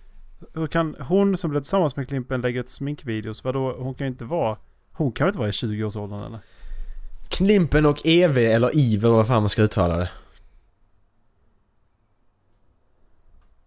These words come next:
Speaker 1: Ja, men hon är väl inte i tjugo-årsåldern eller?
Speaker 2: Svårt att säga. Hur mycket alkohol tål Klimpen? Vad kan Eve om Klimpen? Klimpen versus Eve.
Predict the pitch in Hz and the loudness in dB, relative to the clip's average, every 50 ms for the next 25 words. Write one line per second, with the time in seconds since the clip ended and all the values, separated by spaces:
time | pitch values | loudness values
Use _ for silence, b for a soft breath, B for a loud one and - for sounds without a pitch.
0 | _ _ _ _ _ _ _ _ _ _ _ _ _ _ _ _ _ _ _ _ | _ _ _ _ _ _ _ _ _ _ _ _ _ _ _ _ _ _ _ _
1 | _ _ _ _ _ _ _ 151 156 160 160 156 147 135 156 156 156 156 160 156 | _ _ _ _ _ _ _ -2 2 4 4 4 4 4 6 6 6 6 4 4
2 | 147 - - 139 170 202 151 110 101 107 101 - - - - - - - - - | 2 0 0 0 0 0 0 -2 -4 -4 -8 -10 -12 -14 -18 -18 -18 -20 -20 -20
3 | - _ _ _ _ _ _ _ _ _ _ _ _ _ _ _ _ - - _ | -20 _ _ _ _ _ _ _ _ _ _ _ _ _ _ _ _ -20 -20 _
4 | _ _ _ _ _ _ _ _ _ _ _ _ _ - - - - - - 107 | _ _ _ _ _ _ _ _ _ _ _ _ _ -20 -18 -14 -12 -8 -6 -6
5 | 98 - 92 - - 98 104 104 87 76 78 87 - _ _ _ _ _ _ _ | -4 -4 -2 0 2 4 4 4 4 2 0 -6 -10 _ _ _ _ _ _ _
6 | _ _ _ _ _ _ _ _ _ _ _ _ _ _ _ _ - - 127 123 | _ _ _ _ _ _ _ _ _ _ _ _ _ _ _ _ -4 2 2 4
7 | 117 - - 113 123 123 117 - - 101 101 92 - - 110 101 - - 113 107 | 4 4 4 4 6 4 4 2 2 2 2 2 4 4 4 4 4 4 4 4
8 | 98 95 - 101 101 98 - - 101 - - 104 101 95 95 95 92 - - - | 2 2 2 4 4 4 4 2 0 2 2 4 4 4 4 2 0 0 2 2
9 | 113 101 95 - - 104 101 98 101 B B B B B B B - - 123 113 | 2 2 2 2 2 0 0 0 0 B B B B B B B -2 2 2 2
10 | 92 - 104 101 104 98 - - - - 107 110 98 98 92 | 4 4 4 4 4 2 2 0 -4 -2 -2 0 0 0 -2